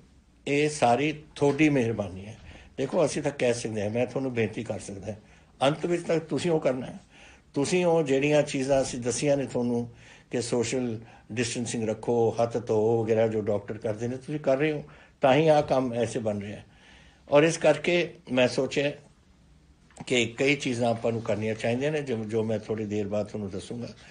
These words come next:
ਲੇਕਿਨ ਇਹ, ਅਹ, ਕੁਛ ਹੋਰ ਇਹਦੇ ਥੋੜ੍ਹੇ ਸਵਾਲ ਸੀ,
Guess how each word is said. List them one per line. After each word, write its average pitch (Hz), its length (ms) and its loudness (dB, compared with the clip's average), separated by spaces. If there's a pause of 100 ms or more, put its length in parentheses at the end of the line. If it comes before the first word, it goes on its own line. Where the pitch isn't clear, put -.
(340)
ਲੇਕਿਨ 156 440 -2 (360)
ਇਹ, 135 320 0
ਅਹ, 113 1300 -6
ਕੁਛ 143 360 -6
ਹੋਰ 127 260 0
ਇਹਦੇ 127 220 -2
ਥੋੜ੍ਹੇ 117 260 -4
ਸਵਾਲ 107 360 0
ਸੀ, 107 260 -6